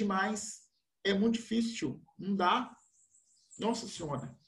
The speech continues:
É difícil. Não dá, não tem, não dá, tio. Não.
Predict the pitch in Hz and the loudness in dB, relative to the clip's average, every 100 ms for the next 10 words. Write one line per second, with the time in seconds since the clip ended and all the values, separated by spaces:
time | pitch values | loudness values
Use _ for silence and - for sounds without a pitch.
0 | _ _ _ _ _ - - - - - | _ _ _ _ _ -10 -10 -10 -10 -8
1 | 143 123 - - - _ _ _ _ _ | -6 -6 -8 -14 -20 _ _ _ _ _
2 | _ - - _ _ _ - 196 233 175 | _ -20 -20 _ _ _ -10 -6 0 2
3 | 190 196 170 180 180 208 202 196 190 175 | 2 0 -8 -4 -2 0 0 0 0 2
4 | 196 196 - 135 160 233 | 0 -2 -6 -4 -4 -6